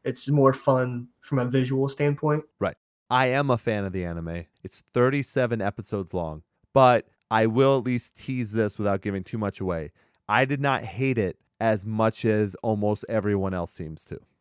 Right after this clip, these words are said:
Speaker 1: Yeah, the internet destroyed that movie.
Speaker 2: Yeah, they really did. But I have a different take. I really went through it, and I think I made a lot of points that I hope people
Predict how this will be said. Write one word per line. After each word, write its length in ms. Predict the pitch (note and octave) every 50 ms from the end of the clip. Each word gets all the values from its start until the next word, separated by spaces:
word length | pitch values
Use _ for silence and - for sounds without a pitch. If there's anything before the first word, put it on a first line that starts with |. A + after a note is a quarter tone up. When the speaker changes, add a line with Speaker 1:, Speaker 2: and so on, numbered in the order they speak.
| _ _ _ _ _ _ _ -
Speaker 1:
Yeah, 320 | C3+ C3+ B2 A#2 A2+ - - - -
the 120 | D3+ C#3+
internet 300 | D#3+ F3 E3+ E3 D#3+ D3
destroyed 500 | C3 C#3 C3+ - - C#3 C3 C3 B2 A#2+
that 160 | A#2 A#2 A2+ G#2+
movie. 140 | A#2+ E3
Speaker 2:
Yeah, 160 | D#3 C3 A#2 - - -
they 220 | - B2+ C#3 D3+
really 320 | C#3+ B2 C3+ D3 C3+ C3 C3
did. 300 | G#2+ B2 A#2+ A2+ G#2 F#2+ - _ _ _ _ -
But 140 | C3+ C3 A#2+
I 180 | - C3+ D#3 D#3+
have 180 | E3 E3+ D#3
a 40 | D#3
different 360 | C3+ D3+ D3 A#2+ C#3 C3 B2
take. 320 | - C3+ A2+ F#2 - _ _ _ _ - -
I 120 | A2 A#2+
really 440 | A#2+ A#2 A2 A#2 C3 C#3 C#3+ C#3+ C#3
went 300 | C3+ B2 C#3 C#3 C3 -
through 320 | _ - B2+ C3 C3+ C3+ C3
it, 180 | C3 B2+ - _ _ -
and 120 | A2 A2+
I 140 | A2+ A2 A2
think 240 | G#2+ - C3 B2 -
I 120 | B2 A#2
made 260 | A2+ A#2 A#2 A2+ A2 A2
a 40 |
lot 300 | G#2 G#2 G#2+ G#2 G#2+ G#2+
of 140 | G#2+ G#2 -
points 400 | - - A#2 A2+ G#2+ G#2 G2+ -
that 120 | - G#2 G2
I 120 | F#2+ F#2+
hope 240 | F#2+ A2+ G#2+ F#2+ -
people 640 | - - G#2+ G2+ - - G#2 G2+ G2 G2 F#2+ F#2 -